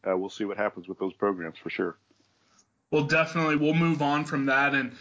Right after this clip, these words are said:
Speaker 2: uh, before we touch on the Iowa State game, which, uh, you know, I didn't even pull in all the great tweets we got to see from that, I do wanna touch on,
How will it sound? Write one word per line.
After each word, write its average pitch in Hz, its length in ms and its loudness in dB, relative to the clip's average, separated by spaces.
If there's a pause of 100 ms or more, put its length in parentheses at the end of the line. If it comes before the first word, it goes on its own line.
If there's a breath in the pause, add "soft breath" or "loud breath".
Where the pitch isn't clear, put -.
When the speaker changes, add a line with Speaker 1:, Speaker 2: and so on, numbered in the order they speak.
(220 loud breath)
Speaker 2:
uh, 135 160 4
before 180 380 -2
we 143 140 2
touch 160 340 0
on 143 180 2
the 135 140 0
Iowa 135 300 0
State 147 380 0
game, 135 360 0
which, 123 320 -2
uh, 117 280 2 (360 loud breath)
you 135 120 2
know, 127 140 4
I 131 140 4
didn't 143 240 4
even 123 280 0
pull 139 360 2
in 131 120 0
all 123 200 0
the 117 240 -2
great 131 440 -2
tweets 131 380 -4
we 131 80 -2
got 127 240 0
to 127 80 -8
see 135 180 -2
from 123 200 0
that, 127 180 4
I 123 100 2
do 143 140 2
wanna 156 240 2
touch 139 300 -2
on, 123 240 -2